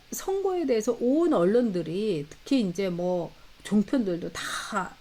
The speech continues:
중계하고 그랬어요. 그래서 뭐 티조도 중계하고 다 이랬는데 채널 A는 건강 프로그램을 하더라고요. 와, 그래서 제가 소름이 쫙 끼쳤습니다, 여러분.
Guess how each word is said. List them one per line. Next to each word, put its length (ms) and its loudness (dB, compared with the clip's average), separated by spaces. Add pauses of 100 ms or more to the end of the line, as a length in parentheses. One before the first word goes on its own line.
중계하고 560 2
그랬어요. 760 -6 (120)
그래서 240 -4
뭐 240 -2 (580)
티조도 540 2
중계하고 520 -2
다 220 -4
이랬는데 460 -2 (320)
채널 680 0
A는 500 2
건강 560 2
프로그램을 600 -6
하더라고요. 600 -8 (760)
와, 240 -6 (640)
그래서 200 -10
제가 260 -8
소름이 360 -6 (160)
쫙 220 -12
끼쳤습니다, 640 -10
여러분. 260 -20